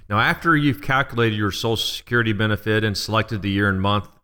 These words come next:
that you do wanna maximize your lifetime benefit, it's time to look at other, you know, of course, retirement assets,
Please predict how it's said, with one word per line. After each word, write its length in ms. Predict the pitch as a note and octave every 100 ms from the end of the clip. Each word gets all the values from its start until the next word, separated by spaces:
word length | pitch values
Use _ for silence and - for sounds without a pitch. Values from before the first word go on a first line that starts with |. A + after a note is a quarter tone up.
| - - _ -
that 160 | G#2+ A2
you 80 |
do 160 | A2 A2
wanna 160 | G#2 F#2+
maximize 600 | G2+ G#2 - G#2 G2+ F#2
your 120 | F#2
lifetime 440 | F#2+ F2+ G2+ F#2
benefit, 600 | F2+ C#3+ D3 F#2 F2 - _ _ - _
it's 120 | G#2
time 240 | - C#3+ D#3+
to 60 |
look 180 | B2 B2
at 80 | A2+
other, 380 | A2+ A2 G#2+ -
you 60 | A#2+
know, 180 | G#2 G#2+
of 120 | G#2
course, 360 | - A#2 - -
retirement 520 | G2+ A2+ A2 G2+ F#2+
assets, 840 | A2+ C3 - G#2 G#2 - - -